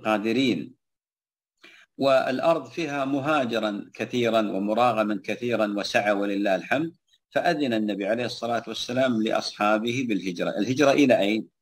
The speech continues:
إلى الحبشة، حيث الملك الصالح أصحمة، أصحم النجاشي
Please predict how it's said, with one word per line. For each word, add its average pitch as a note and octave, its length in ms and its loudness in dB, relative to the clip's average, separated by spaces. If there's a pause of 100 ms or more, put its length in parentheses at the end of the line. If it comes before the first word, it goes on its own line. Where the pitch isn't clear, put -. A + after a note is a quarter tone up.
(140)
إلى G2+ 140 -2
الحبشة، - 460 -10 (460)
حيث A#2+ 280 2
الملك A2+ 440 6
الصالح B2 760 4 (540)
أصحمة، F#2 560 2 (680)
أصحم E2+ 420 0
النجاشي F#2 920 2